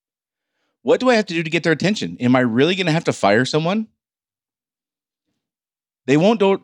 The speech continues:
do what I need them to, or even what I tell them to, and then they get pissed that I micromanage them." I've heard each one of these statements in the last, or questions in the last month alone.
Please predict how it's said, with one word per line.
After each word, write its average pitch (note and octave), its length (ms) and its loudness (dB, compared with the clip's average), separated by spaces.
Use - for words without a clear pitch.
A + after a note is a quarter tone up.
do F3+ 140 -2
what F#3 80 2
I - 20 2
need E3+ 220 0
them A#2 220 2
to, G2 360 -4
or C3 100 0
even F#3 280 -2
what F3+ 100 4
I D#3 80 2
tell G3 160 2
them G3+ 140 2
to, F#2+ 340 -6
and D3+ 100 -2
then G3+ 80 -2
they A3+ 120 0
get G3 180 -4
pissed A#3 240 -2
that D#3 80 2
I D3 60 4
micromanage G#2+ 640 0
them." D#2+ 240 -12
I've A2 160 -2
heard D#3+ 180 0
each F#3 200 -4
one F3+ 100 -2
of D#3+ 60 0
these C#3 120 0
statements A#2+ 380 -2
in A#2 80 -6
the A2+ 60 -2
last, A2+ 260 -2
or F#2 80 -12
questions G2 400 -2
in G2 60 -8
the G2 40 -4
last G2 320 0
month A2 220 -2
alone. F2 340 -4